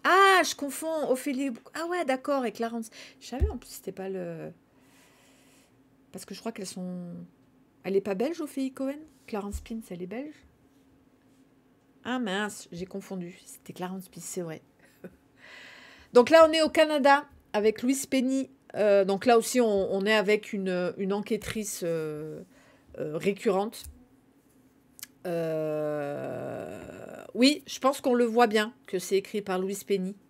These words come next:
<laughs> Donc dans Maison de verre, euh, on va être, alors le, pareil, on, on,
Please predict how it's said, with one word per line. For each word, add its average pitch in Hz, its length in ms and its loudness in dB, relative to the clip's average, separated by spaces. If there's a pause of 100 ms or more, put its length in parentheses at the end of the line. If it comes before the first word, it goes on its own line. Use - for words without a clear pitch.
(380)
<laughs> - 960 -10
Donc 277 200 8
dans 294 160 6
Maison 359 380 4
de 320 80 2
verre, 285 640 4 (100)
euh, 202 1120 4
on 220 100 -2
va 233 160 6
être, 262 180 2
alors 208 280 4
le, 202 120 2
pareil, 254 480 4
on, 214 240 0
on, 202 300 -4